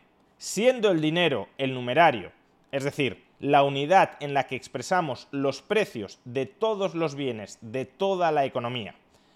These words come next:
si el valor del dinero aumenta, lo que tendrá que ocurrir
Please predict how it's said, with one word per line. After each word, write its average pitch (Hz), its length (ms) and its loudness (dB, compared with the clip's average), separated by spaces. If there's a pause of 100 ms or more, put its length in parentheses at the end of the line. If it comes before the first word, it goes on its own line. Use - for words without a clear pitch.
(140)
si - 160 -4
el 135 120 2
valor 147 260 2
del 160 120 -2
dinero 160 420 -2 (160)
aumenta, 180 720 0 (180)
lo 113 180 -6
que 104 80 -12
tendrá 101 400 -6
que 117 140 -6
ocurrir 131 560 -2